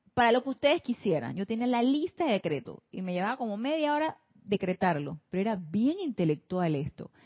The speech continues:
hasta que llega un momento en que llegué a saturarme y, y lo, y lo dejé. En aquel momento mi instructor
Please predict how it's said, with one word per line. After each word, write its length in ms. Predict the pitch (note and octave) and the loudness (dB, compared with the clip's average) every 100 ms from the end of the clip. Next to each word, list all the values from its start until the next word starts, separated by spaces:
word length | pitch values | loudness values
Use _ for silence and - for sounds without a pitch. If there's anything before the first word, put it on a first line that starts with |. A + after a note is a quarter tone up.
| - - | -18 -8
hasta 220 | - F3 | -4 -2
que 160 | E3+ F3 | 0 0
llega 140 | F#3 | 0
un 80 | A3 | 0
momento 320 | G#3+ G#3+ A#3 | 0 -2 -2
en 100 | A#3 | -2
que 320 | G3+ G#3 B3 _ _ _ _ _ _ _ - | 0 -2 -4 _ _ _ _ _ _ _ -4
llegué 480 | F#3 F3 G3 A3+ - | 0 2 2 0 -2
a 100 | G3+ | -2
saturarme 760 | - D#3+ E3+ F3+ F#3 G3 G#3+ - _ - | 0 -2 0 0 0 -2 -6 -8 _ -20
y, 100 | - - | -10 0
y 100 | A3 | 0
lo, 160 | F#3+ - | 0 0
y 80 | G#3 | 2
lo 100 | G3+ | 2
dejé. 280 | A#3+ D#4 C5 _ _ _ _ _ _ _ _ _ _ _ _ _ - | 2 0 -2 _ _ _ _ _ _ _ _ _ _ _ _ _ -6
En 80 | A3+ | -4
aquel 240 | G3+ A#3 | 0 0
momento 460 | C4 B3 A#3+ A#3 B3+ | 2 2 2 0 0
mi 140 | B3 | 0
instructor 640 | C#4+ - D4+ - G3 F#3+ | -2 -4 -8 -2 0 0